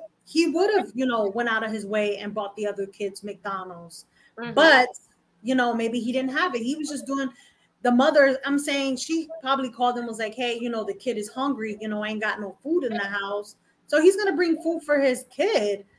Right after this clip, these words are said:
Speaker 1: you know, and if he had it, he had it. I, I, you know, personally think he probably would have done it, but he was doing his part as a father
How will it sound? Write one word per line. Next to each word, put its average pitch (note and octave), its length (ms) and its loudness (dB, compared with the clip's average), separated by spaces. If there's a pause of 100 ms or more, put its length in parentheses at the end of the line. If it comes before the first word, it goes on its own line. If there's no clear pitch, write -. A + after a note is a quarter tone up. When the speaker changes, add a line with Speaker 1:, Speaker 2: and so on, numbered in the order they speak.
(300)
Speaker 1:
you B3 140 0
know, C4 340 2
and A3+ 100 -8
if A3 120 -10
he C4 120 -2
had A#3+ 280 2
it, C#4 100 -2
he C#4 160 -8
had D#4 220 -2
it. G#3+ 200 -2
I, G3+ 160 -6
I, G3+ 340 -6 (580)
you A#3+ 100 -4
know, A#3 80 -4
personally A#3+ 380 -6
think A#3+ 240 -8
he A#3+ 100 -16
probably A3+ 300 -8
would G#3+ 120 -2
have G3 120 -6
done D4+ 180 2
it, G#3 160 -4 (440)
but C4 140 6
he C#4 120 4
was C#4+ 120 2
doing C#4 300 4 (100)
his C#4 360 0
part B3+ 260 2
as A3 240 -2
a G3+ 120 -6
father B3 460 0